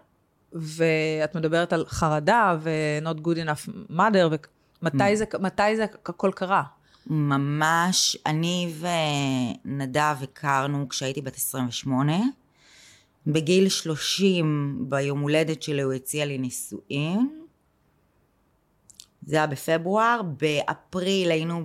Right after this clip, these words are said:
Speaker 2: בניו יורק, ושם נכנסתי להיריון. בספטמבר, בחתונה שלנו, הייתי בחודש חמישי. אחרי החתונה הכל קרס. נכנסתי לשמירת הריון,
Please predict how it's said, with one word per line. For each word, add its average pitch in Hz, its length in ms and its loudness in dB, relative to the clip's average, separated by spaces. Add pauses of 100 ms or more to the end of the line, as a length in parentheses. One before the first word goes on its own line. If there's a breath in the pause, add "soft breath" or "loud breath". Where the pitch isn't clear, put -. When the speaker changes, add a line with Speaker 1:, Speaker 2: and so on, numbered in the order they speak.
Speaker 2:
בניו 143 360 -2
יורק, 190 340 2
ושם 165 340 -2
נכנסתי 151 540 -8
להיריון. 147 800 0
בספטמבר, 196 760 0
בחתונה 160 520 -4
שלנו, 240 440 0 (380 loud breath)
הייתי 170 220 2
בחודש 160 380 -2
חמישי. 127 480 -6 (680 soft breath)
אחרי 175 280 0
החתונה 196 640 0
הכל 160 260 -2
קרס. 110 720 -10
נכנסתי 151 500 -4
לשמירת 139 540 -6
הריון, 147 600 0